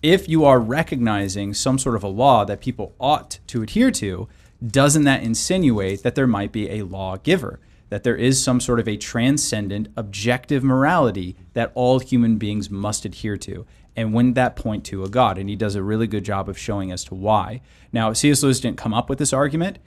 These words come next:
He is actually pulling from an argument that the Apostle Paul made in Romans chapter two. I encourage you guys to read that section on your own time. But you go through it, and Paul's making that argument that God has the right and the authority to judge all flesh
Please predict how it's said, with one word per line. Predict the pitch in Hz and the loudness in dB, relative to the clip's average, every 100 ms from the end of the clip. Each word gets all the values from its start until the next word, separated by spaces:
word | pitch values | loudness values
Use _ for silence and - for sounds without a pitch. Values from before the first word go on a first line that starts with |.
| _ | _
He | - 131 | -2 2
is | 120 | 2
actually | 123 - 117 | 0 0 0
pulling | - 131 135 135 | 2 4 6 6
from | 131 123 | 4 0
an | |
argument | - 110 110 113 110 | 0 -2 0 0 0
that | 107 104 | -4 -4
the | 113 | -4
Apostle | 107 113 107 107 | -2 -2 -2 -4
Paul | 95 - 190 143 | -6 0 4 4
made | 95 90 - - | 2 -4 -10 -10
in | 104 | -10
Romans | 104 107 110 107 | -4 0 0 -2
chapter | 113 92 - | -6 -8 -8
two. | 92 - 170 - - | -10 -2 -2 -2 -8
I | - | -20
encourage | - 110 98 | -12 -10 -8
you | 101 | -6
guys | 95 95 | -6 -6
to | - 95 - - - | -8 -10 -10 -20 -2
read | 127 120 | 2 4
that | 120 | 2
section | - 113 - | 0 -2 -2
on | 107 | -4
your | 101 101 | -4 -4
own | 98 | -4
time. | 156 165 98 - - _ | -2 -2 -2 -10 -18 _
But | 113 | -4
you | 110 | 0
go | 113 | 0
through | 135 190 151 | 2 4 4
it, | |
and | 113 113 | 2 -2
Paul's | - 120 131 | 0 2 2
making | 110 104 110 | -2 -2 -4
that | 101 | -2
argument | 113 151 120 90 73 | 0 0 0 -6 -8
that | 110 101 98 | -8 -8 -4
God | 113 123 131 | 2 2 2
has | 123 104 | 0 -4
the | 104 | -8
right | 95 131 143 139 | -2 0 0 -2
and | 123 110 | -6 -4
the | 104 | -4
authority | - 151 185 135 107 | -4 0 2 2 2
to | 104 | -4
judge | 107 98 110 113 | -8 -2 0 -2
all | - 110 | -4 -8
flesh | 98 - 165 107 101 | -8 0 2 2 0